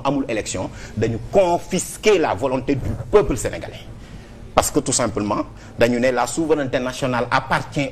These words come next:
au peuple sénégalais, qui l'exerce par la voix de ses représentants ou par le référendum.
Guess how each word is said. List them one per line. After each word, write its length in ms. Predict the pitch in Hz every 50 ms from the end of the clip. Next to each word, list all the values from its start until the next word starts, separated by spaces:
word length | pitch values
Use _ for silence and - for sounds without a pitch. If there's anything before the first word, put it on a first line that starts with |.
| - 151
au 100 | 147 143
peuple 400 | 143 - - - 214 440 - 160
sénégalais, 500 | - - 127 110 98 - - 85 - - - - - - - - - -
qui 140 | - 185
l'exerce 720 | 180 175 180 185 170 131 120 147 185 170 170 - - - 175 151 -
par 220 | 185 165 160 147
la 160 | 147 151 151 147
voix 400 | 120 120 151 165 165 175 180 - - - - - - -
de 160 | - 113 120 190
ses 200 | 196 - 202 185
représentants 720 | 185 185 - 160 156 139 143 135 135 131 139 131 143 - - - - - - - - - - - -
ou 140 | 247 262 226
par 160 | - 175 147
le 100 | 131 131
référendum. 480 | 117 117 107 120 101 98 92 - 80 87